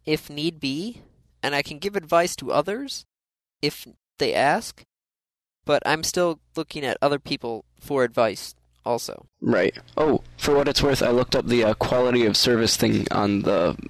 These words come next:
Speaker 2: router, so I can set that up now.
Speaker 1: Really?
Speaker 2: Yeah.
Speaker 1: Did you, um, there's a router out there, I think it's by, like, D-Link or something like that. It's actually a, like, a gamer router that can, has that stuff built in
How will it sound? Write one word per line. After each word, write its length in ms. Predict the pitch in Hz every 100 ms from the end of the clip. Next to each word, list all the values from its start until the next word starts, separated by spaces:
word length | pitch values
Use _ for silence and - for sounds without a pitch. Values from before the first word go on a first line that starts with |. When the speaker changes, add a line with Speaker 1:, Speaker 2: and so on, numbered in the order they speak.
| -
Speaker 2:
router, 500 | 110 123 107 104 127
so 200 | - -
I 80 | 113
can 160 | - 110
set 160 | - 101
that 140 | 90
up 120 | -
now. 220 | - 120 - - - - - - _ _ -
Speaker 1:
Really? 340 | 151 226 359 -
Speaker 2:
Yeah. 200 | 104 - - - - - _ _ _
Speaker 1:
Did 160 | 160 156
you, 200 | 170 151
um, 320 | 151 143 131 -
there's 220 | 175 170
a 180 | 160 127 - 139
router 320 | 156 220 151
out 160 | 147
there, 100 | 139
I 60 | 120
think 220 | 165 151
it's 280 | 127 - - _ _ -
by, 180 | 127 135
like, 280 | 127 123 -
D-Link 560 | 135 143 127 113 -
or 40 | 120
something 240 | 123 123
like 140 | 120
that. 80 | 107
It's 120 | 120 131
actually 340 | - 127 120
a, 80 | 104
like, 160 | 120
a 80 | 117
gamer 400 | 113 113 135 143
router 460 | 151 151 160 185 - _ _ _ _ -
that 160 | 151
can, 180 | 185 - -
has 300 | 165 170 151
that 260 | 147 127 -
stuff 360 | - 151 143 135
built 280 | 147 143 -
in 400 | 139 127 107